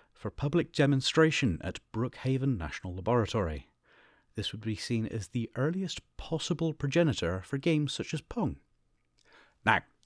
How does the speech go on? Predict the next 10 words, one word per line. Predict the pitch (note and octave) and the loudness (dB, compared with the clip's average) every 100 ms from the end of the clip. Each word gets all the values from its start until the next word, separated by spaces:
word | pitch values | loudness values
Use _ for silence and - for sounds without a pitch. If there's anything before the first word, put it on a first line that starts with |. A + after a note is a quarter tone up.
| - - _ _ | -20 -20 _ _
analog | C3 D3+ D#3+ D#3 | 6 8 8 6
computers. | - C3+ A#2 - D#2 C2+ - - _ _ _ _ _ - | 4 0 2 0 -2 -4 -10 -14 _ _ _ _ _ -10
These | G2 D#3+ F3+ - | 0 2 2 2
were, | G#2 D#2+ D3 - _ _ _ - | 4 4 0 -2 _ _ _ -14
as | |
far | - - D#2 | -10 -6 -4
as | E2+ | -4
I | |
can | D#2+ F2+ | -4 -4
understand, | E2 - - D#3 D#3+ | -4 -4 0 2 2